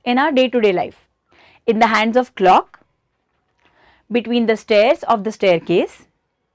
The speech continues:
in the corners of the room,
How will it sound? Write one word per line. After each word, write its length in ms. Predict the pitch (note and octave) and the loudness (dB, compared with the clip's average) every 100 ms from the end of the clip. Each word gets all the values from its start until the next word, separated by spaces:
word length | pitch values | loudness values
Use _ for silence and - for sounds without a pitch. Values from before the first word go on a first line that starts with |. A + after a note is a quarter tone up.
| _ _ _ _ _ _ _ _ _ | _ _ _ _ _ _ _ _ _
in 140 | B3+ A#3+ | 0 0
the 100 | B3+ C4 | 2 4
corners 440 | A#3+ C#4 E4+ F#4 | 6 6 2 0
of 160 | D4+ A#3 | -2 0
the 80 | G#3+ | 0
room, 280 | F#3+ F#3+ | 0 -4